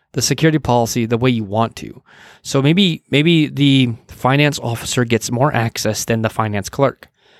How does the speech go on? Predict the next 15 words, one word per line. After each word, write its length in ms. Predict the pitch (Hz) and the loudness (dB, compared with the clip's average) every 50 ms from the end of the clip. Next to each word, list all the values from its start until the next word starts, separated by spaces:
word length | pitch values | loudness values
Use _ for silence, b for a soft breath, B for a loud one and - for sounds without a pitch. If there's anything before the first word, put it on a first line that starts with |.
| b b b b b b b | b b b b b b b
um, 440 | 120 113 110 104 104 101 98 101 - _ _ _ _ _ _ _ _ _ _ - - | -6 -4 -2 -2 -2 -2 -4 -8 -12 _ _ _ _ _ _ _ _ _ _ -4 -2
because 360 | 143 151 - - 135 131 117 131 | 0 0 2 2 2 2 4 2
of 80 | 117 | 2
their 100 | 123 127 | 2 2
different 340 | 123 135 120 - 135 135 127 | 2 0 0 0 0 0 2
roles. 400 | 135 143 - - - - - - _ B B B B B B | 2 2 0 -2 -6 -16 -20 -20 _ B B B B B B
Because 240 | - - 151 139 123 | -2 0 0 2 2
the 40 | - | 2
finance 360 | - 143 156 170 156 - - | 0 2 2 2 2 2 0
officer 260 | 127 127 127 127 127 | 0 0 -2 -2 -2
is 60 | 123 | -2
a 40 | 120 | 0
manager 440 | 120 123 131 135 127 123 131 131 131 | 2 2 2 2 4 4 4 4 4
or 180 | 127 123 120 113 | 2 2 0 0
whatever, 420 | 127 131 131 117 117 120 131 | 2 2 2 2 2 0 0